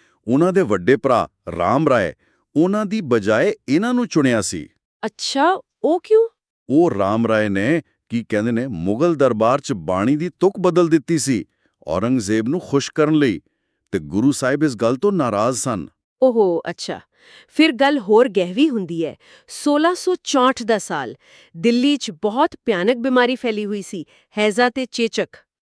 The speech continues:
Speaker 1: ਹਾਂਜੀ, ਚੇਚਕ ਵੀ ਕਹਿੰਦੇ ਨੇ।
Speaker 2: ਹਾਂ, ਤੇ ਕਹਿੰਦੇ ਨੇ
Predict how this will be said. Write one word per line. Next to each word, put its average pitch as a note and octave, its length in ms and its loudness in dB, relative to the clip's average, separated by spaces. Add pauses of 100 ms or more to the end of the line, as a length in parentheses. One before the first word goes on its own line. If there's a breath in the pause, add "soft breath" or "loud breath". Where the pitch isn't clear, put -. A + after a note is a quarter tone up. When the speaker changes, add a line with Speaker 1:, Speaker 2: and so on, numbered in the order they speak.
(140)
Speaker 1:
ਹਾਂਜੀ, B2 420 0
ਚੇਚਕ B2 440 0
ਵੀ F3 140 -4
ਕਹਿੰਦੇ C#3 320 4
ਨੇ। A#2 240 0
Speaker 2:
ਹਾਂ, F#3 340 -4 (400 soft breath)
ਤੇ D#4+ 120 0
ਕਹਿੰਦੇ D4+ 300 0
ਨੇ F#4 200 0